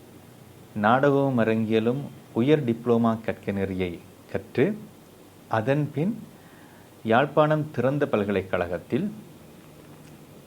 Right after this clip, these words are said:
Bachelor of Education, அதாவது நாடகமும் அரங்கியல் கல்விமானி கற்கை பெற்று ஆசிரியர்களாக வருவதற்கான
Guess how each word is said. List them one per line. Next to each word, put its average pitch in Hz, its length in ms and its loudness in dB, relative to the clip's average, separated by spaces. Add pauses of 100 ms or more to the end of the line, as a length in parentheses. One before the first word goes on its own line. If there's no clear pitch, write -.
(340)
Bachelor 104 300 0
of 135 80 0
Education, 104 600 -2 (140)
அதாவது 104 420 -2 (280)
நாடகமும் 131 640 0
அரங்கியல் 110 520 -4
கல்விமானி 101 460 -4 (100)
கற்கை - 320 -8
பெற்று 101 500 -6 (880)
ஆசிரியர்களாக 131 1080 0
வருவதற்கான 104 720 -2